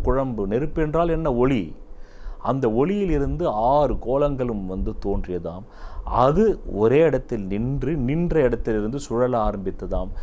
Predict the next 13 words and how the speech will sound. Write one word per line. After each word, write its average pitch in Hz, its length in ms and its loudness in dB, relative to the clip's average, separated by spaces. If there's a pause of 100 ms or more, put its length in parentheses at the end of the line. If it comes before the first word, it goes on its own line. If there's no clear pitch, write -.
(220)
பிறகு 175 540 4
பல - 240 -4
ஆயிரம் 160 340 0
கோடி 135 300 -2
ஆண்டுகளாக 107 640 -4
அதற்குள் 101 460 0
பிறகு 104 420 -2 (420)
ஒவ்வொரு 123 400 2
கிரகங்களுக்குள்ளும் 117 800 0
ஒவ்வொரு 127 240 0
விதமான 107 320 2
அமிலங்கள் 120 500 0
ஏற்பட்டதாம். 90 720 -2